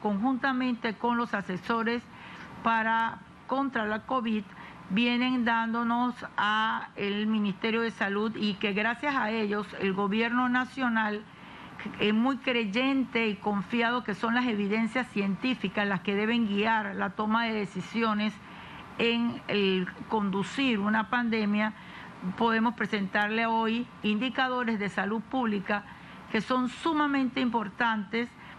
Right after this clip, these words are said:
para evaluar el avance y el comportamiento de la pandemia. Así que, doctor Rodrigo, le agradezco que nos pueda hablar de todos estos datos tan importantes como son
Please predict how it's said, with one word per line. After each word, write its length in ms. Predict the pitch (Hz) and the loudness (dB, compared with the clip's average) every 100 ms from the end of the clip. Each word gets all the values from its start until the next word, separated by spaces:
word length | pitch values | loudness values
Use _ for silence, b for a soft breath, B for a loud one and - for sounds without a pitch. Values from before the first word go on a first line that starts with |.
| - - | -8 0
para 380 | 226 220 226 | 2 4 2
evaluar 640 | 220 208 208 208 220 226 233 - | 0 0 0 2 2 0 -2 -6
el 200 | 202 202 | -2 0
avance 680 | 196 220 262 294 - 294 262 | 0 0 0 -2 -4 -4 -2
y 80 | |
el 140 | 220 196 | -2 -2
comportamiento 1080 | 208 185 202 196 185 196 208 220 220 240 | -2 -2 -2 -2 0 0 2 0 2 0
de 120 | 220 202 | 0 0
la 120 | 190 | -2
pandemia. 480 | 196 190 190 196 196 | -2 0 0 0 0
Así 180 | 190 208 | -2 -2
que, 140 | 202 220 | 0 0
doctor 300 | 202 208 202 | 0 0 0
Rodrigo, 480 | 208 214 220 226 220 B B B B | 2 2 2 0 -2 B B B B
le 140 | 202 208 | 0 2
agradezco 760 | 202 202 202 208 220 220 240 | 2 0 0 2 0 0 -2
que 180 | 220 226 | 0 0
nos 140 | 208 | 0
pueda 340 | - 208 208 214 | 0 0 2 2
hablar 380 | 208 214 214 196 | 0 0 0 -2
de 160 | 202 | -4
todos 320 | 190 208 214 220 | -2 0 2 0
estos 280 | 220 220 | 0 0
datos 320 | 208 208 226 220 | 2 0 -2 0
tan 160 | 214 | 0
importantes 680 | 202 185 196 180 202 190 214 | 0 0 -2 0 0 0 -2
como 260 | - 196 190 | 0 0 0
son 380 | - 196 202 | 0 0 0